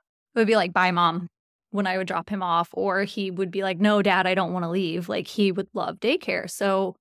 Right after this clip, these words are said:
we were like, "Great, like, that's the solution." Then the pandemic happened, and it was great 'cause I never left Pip. And so we were just like, "All right, we're gonna move to Oregon, figure it out.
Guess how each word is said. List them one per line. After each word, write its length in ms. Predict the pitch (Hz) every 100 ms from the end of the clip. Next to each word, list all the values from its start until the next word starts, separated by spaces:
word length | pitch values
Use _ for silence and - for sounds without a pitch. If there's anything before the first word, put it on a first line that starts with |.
| -
we 80 |
were 80 | 220
like, 240 | 208 190 175
"Great, 680 | 202 202 226 214 185 -
like, 140 | 170 -
that's 260 | - 185 -
the 80 |
solution." 680 | 190 247 262 403 - 180 185 - _ _ -
Then 120 | 202
the 60 | 190
pandemic 480 | 196 175 240 208
happened, 540 | - 170 - 190 180 247 - -
and 580 | 233 214 214 208 208 - _
it 100 | 233
was 180 | 226 214
great 520 | 202 240 381 494 202
'cause 160 | - 208
I 80 | 220
never 540 | 202 196 196 190 208
left 340 | 196 185 190 -
Pip. 440 | - - 185 - -
And 540 | - 208 196 202 165 -
so 200 | - 190
we 160 | 180
were 100 | 180
just 140 | 170 175
like, 140 | 175
"All 60 | 196
right, 120 | 185
we're 80 | 160
gonna 120 | 170
move 180 | 185 170
to 60 |
Oregon, 640 | - 214 208 208 202 196 185 _ _ _
figure 300 | 208 175 175
it 80 | 175
out. 360 | 185 190 180